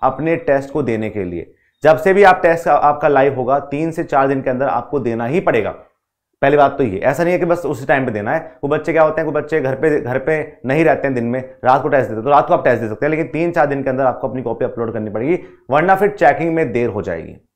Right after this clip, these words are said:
ठीक है। जो बच्चा टाइम से पेपर देगा उसकी चेकिंग जल्दी हो जाएगी, जो बाद में देगा उसकी चेकिंग बाद में होगी। बस ये बात आप ध्यान रखेंगे। तो इसलिए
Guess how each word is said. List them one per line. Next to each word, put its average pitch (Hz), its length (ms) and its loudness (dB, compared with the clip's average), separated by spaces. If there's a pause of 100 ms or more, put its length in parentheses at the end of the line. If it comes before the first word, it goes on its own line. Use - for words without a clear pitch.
(380)
ठीक 175 100 2
है। - 360 0
जो 151 60 0
बच्चा 160 180 4
टाइम 165 240 6
से 170 100 -2
पेपर 175 200 4
देगा 175 240 6 (180)
उसकी 147 240 -8
चेकिंग 139 320 -2
जल्दी 127 200 0
हो 156 100 2
जाएगी, 127 280 -2 (200)
जो 143 80 0
बाद 151 180 6
में 180 80 0
देगा 165 160 4
उसकी - 140 -4
चेकिंग 95 240 -8
बाद 98 140 -6
में 117 100 -8
होगी। 107 200 -14 (440)
बस 123 160 -4
ये 180 60 4
बात 165 160 6
आप 123 100 4
ध्यान 104 240 -6
रखेंगे। 151 300 -2
तो - 360 -6
इसलिए 196 300 8